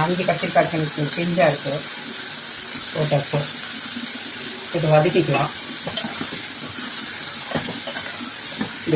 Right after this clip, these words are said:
வேற கேஸ் பாதியில தீந்துட போதும், அது மாதிரி சிலிண்டரு, அது வேற மாத்தணும்னா அது வேற பெரிய இழுத்துட்டு வந்து போடணும், கஷ்டம். யாரும் இல்லை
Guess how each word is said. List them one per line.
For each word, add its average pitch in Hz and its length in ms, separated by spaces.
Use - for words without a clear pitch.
வேற 160 100
கேஸ் 170 340
பாதியில 151 360
தீந்துட 165 340
போதும், 143 200
அது 139 140
மாதிரி 143 140
சிலிண்டரு, 156 420
அது 147 160
வேற 156 180
மாத்தணும்னா 143 540
அது 123 160
வேற 156 140
பெரிய 147 400
இழுத்துட்டு 156 360
வந்து 160 220
போடணும், 147 400
கஷ்டம். 156 360
யாரும் 160 260
இல்லை 165 140